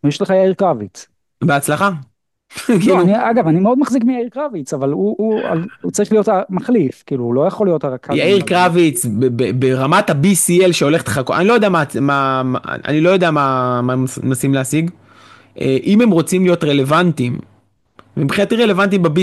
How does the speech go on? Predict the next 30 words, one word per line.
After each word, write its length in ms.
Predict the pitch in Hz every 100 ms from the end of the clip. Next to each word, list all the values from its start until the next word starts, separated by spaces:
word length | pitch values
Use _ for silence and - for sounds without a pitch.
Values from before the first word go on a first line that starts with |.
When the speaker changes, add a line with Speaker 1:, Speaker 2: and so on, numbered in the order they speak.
| 165
Speaker 2:
C 200 | 160 170
L 40 | 165
זה 120 | 147
אומר 500 | 151 151 165 165 160 160 - - - - - _ _ _ - _ _ _
לעבור 340 | 151 165 175 220
את 80 |
השלב 260 | 214 - 196
הראשון 300 | 185 170 185
בוודאי, 920 | 175 151 147 175 214 240 247 254 269 269 _ -
אה, 100 | 147
שוב, 200 | - 196
זו 100 | 156
אותה 160 | 160 180
שיטה, 260 | 180 160
נכון? 280 | 139 147 185
שתי 180 | - 170
בתים, 400 | 160 160 214 214
ואז, 320 | 170 165 160
אה, 920 | 160 156 151 147 143 139 135 131 131 233
Speaker 1:
אותה, 140 | 190
אותה 100 | -
שיטה, 280 | 123 - 170 156 165 _ _ -
אבל, 640 | 139 139 214 190 196 226 -
אה, 1120 | - 151 143 139 139 135 135 135 131 135 139 - - -
כמו 200 | - 160
שאמרת, 360 | - 160 156 139
הרבה 200 | 117 147
תלוי 260 | 175 170 180
פה 80 | 147
בשחקן. 680 | 131 - 120 - 143 131